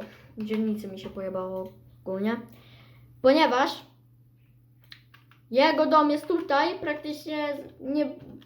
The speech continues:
praktycznie blisko jego kryjówki. Jego kryjówkę to on sprzeda, tak więc on już nie ma kryjówki. O, shit. Czyli tak więc powiem po prostu obok tego domu, co on sprzedał, nie? Dobra,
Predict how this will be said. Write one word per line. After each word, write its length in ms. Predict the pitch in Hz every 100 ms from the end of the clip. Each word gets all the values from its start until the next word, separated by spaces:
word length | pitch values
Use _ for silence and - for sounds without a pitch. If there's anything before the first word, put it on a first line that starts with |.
| _
praktycznie 480 | - 294 294 294 277
blisko 360 | 269 277 277 285
jego 260 | 269 269
kryjówki. 680 | 269 302 294 269 - 202 - - - - - - _ - - _ _ - _ - - - - - - _ - - - - - -
Jego 260 | 226 220
kryjówkę 500 | 220 262 262 240 -
to 100 | 247
on 100 | 240
sprzeda, 400 | 240 - 233 185
tak 140 | 180 180
więc 220 | 185 -
on 80 | 190
już 160 | 190
nie 80 | 196
ma 140 | 185 185
kryjówki. 480 | 202 185 190 - -
O, 220 | 202 190 -
shit. 280 | - - - - - - - - - - - - -
Czyli 340 | - 208 208 196
tak 260 | 214 202
więc 260 | 202 196 196
powiem 340 | - 202 202
po 100 | 202
prostu 560 | 202 196 - 202 196 180
obok 280 | 196 208 208
tego 240 | 214 208
domu, 300 | 202 208 208
co 140 | 202 208
on 320 | 202 196 196
sprzedał, 500 | - - 196 185 180
nie? 160 | 180 214 - - - - - - - - - - -
Dobra, 300 | 190 185